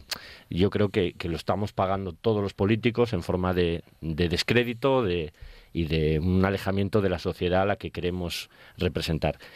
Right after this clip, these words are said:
Creo que el acuerdo presupuestario, en definitiva, es una piedra en la construcción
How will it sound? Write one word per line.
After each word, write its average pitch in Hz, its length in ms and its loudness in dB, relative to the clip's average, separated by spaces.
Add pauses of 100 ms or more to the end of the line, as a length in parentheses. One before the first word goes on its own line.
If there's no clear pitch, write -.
(420)
Creo 147 280 4
que 101 220 -2
el 90 200 -2
acuerdo 117 320 0
presupuestario, 92 560 0
en 87 60 -2
definitiva, 85 600 2 (440)
es 113 260 2 (300)
una 95 480 2 (280)
piedra 92 480 2
en 85 140 -8
la 90 100 -2
construcción 95 720 0